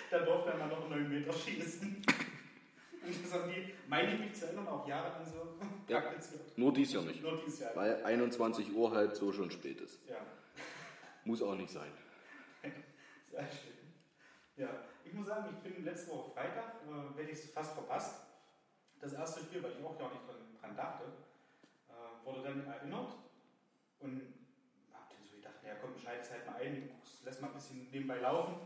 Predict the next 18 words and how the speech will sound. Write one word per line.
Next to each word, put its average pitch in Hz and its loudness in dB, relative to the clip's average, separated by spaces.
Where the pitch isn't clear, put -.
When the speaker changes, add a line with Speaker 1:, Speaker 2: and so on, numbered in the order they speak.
Speaker 1:
und 123 -4
war 123 -2
dann 151 0
eigentlich - -4
schon, - -2
da, 160 0
da 165 2
hab - 2
ich - 0
so - -6
den 180 -10
ersten - -4
Schritt - -8
in 156 -8
den 139 -4
E-M-Zug 143 -6
quasi 101 -8
gemacht. 98 -10